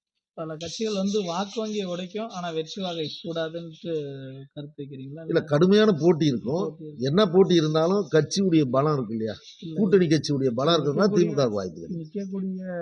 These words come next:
Speaker 1: நான்கு நபர்ல ஒரு நபர் தான் அந்நிய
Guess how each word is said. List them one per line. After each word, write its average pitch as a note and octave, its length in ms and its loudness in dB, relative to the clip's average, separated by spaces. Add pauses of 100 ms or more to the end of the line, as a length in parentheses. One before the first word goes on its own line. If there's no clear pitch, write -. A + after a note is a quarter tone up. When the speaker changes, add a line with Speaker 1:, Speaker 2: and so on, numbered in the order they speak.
(120)
Speaker 1:
நான்கு F3+ 400 -6
நபர்ல E3+ 480 -8 (1000)
ஒரு F#3 260 -2
நபர் G3 340 -2
தான் A3 280 -2
அந்நிய F#3+ 420 -2